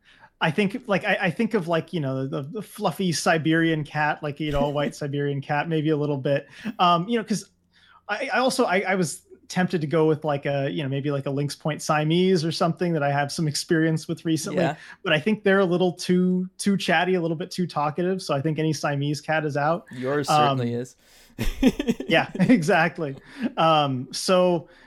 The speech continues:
Speaker 1: I, I guess, I guess, like, maybe, maybe a Siberian cat. I don't know. Um, that's, uh, maybe,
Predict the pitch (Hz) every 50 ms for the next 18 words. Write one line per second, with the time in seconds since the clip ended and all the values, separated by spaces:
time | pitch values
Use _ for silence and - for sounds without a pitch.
0 | - - 190 190 165 180 185 165 202 233 220 170 - - - - 156 165 143 131
1 | 220 226 202 - - - - 170 156 156 - _ _ _ _ 160 156 175 208 202
2 | 226 226 226 - 190 170 185 208 208 233 226 202 - - 185 196 180 196 208 214
3 | 220 226 220 214 - - 208 214 220 233 - 156 165 190 196 185 185 180 160 139
4 | - - - - - 185 - - - 160 156 151 147 143 135 127 123 117 - _
5 | _ _ _ _ _ _ _ _ _ _ - 175 170 160 - - - - - -
6 | - - - 233 170 202 220 247 269 269 247 208 165 135